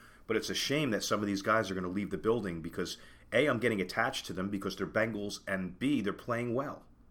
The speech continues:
On to linebacker, Marcus Bailey has been outstanding in both games. He had a pressure. He almost had the two interceptions in this game, so Marcus, we're gonna get on the jugs machine again.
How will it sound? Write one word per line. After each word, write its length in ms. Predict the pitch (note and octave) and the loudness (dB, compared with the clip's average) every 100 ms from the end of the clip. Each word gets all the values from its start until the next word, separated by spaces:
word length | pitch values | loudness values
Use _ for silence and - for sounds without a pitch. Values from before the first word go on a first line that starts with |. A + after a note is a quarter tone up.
| - - - - - - - - - A2 | -20 -20 -20 -20 -20 -20 -20 -20 -2 0
On 100 | B2+ | 0
to 100 | A2 | 0
linebacker, 600 | G#2+ A2+ A#2 B2 B2+ B2 | 4 4 6 4 6 4
Marcus 440 | G2+ A2 - - | 6 4 4 -2
Bailey 380 | - G2+ G2+ G2 | 0 4 4 2
has 200 | F#2+ F2+ | 0 -2
been 200 | - F2 - | -4 -6 0
outstanding 760 | F#2+ - - G#2+ F#2+ F2 E2+ | 0 0 -6 -2 0 0 -2
in 100 | E2 | -4
both 320 | F#2+ F2+ - | 0 -2 -2
games. 380 | G2 D#2+ D2+ - | -4 -4 -6 -2
He 60 | F#2 | -2
had 100 | - | -2
a 20 | |
pressure. 680 | - A2 A2 - G2+ F#2+ - - - | 0 0 2 0 2 0 -2 -8 0
He 100 | G#2+ | 2
almost 220 | C#3 B2+ | 2 2
had 100 | A2+ | 0
the 60 | |
two 220 | G2 - A2 | 0 0 0
interceptions 540 | G2+ A2 G2 G2+ F#2 | 2 2 2 0 0
in 100 | F#2 | 0
this 160 | A2 - | 0 -2
game, 260 | F2+ F2+ | -4 -2
so 180 | - F#2 | -4 -2
Marcus, 400 | F2+ F#2+ G#2+ - | 0 0 -2 -2
we're 60 | G2+ | -2
gonna 120 | G2 | 0
get 120 | G2 | 2
on 80 | F#2+ | 2
the 80 | G2 | 2
jugs 280 | G2+ G2+ | 2 0
machine 300 | G2 - E2+ | -4 -6 -4
again. 420 | E2 E2 D#2 F2 | -6 -6 -6 -6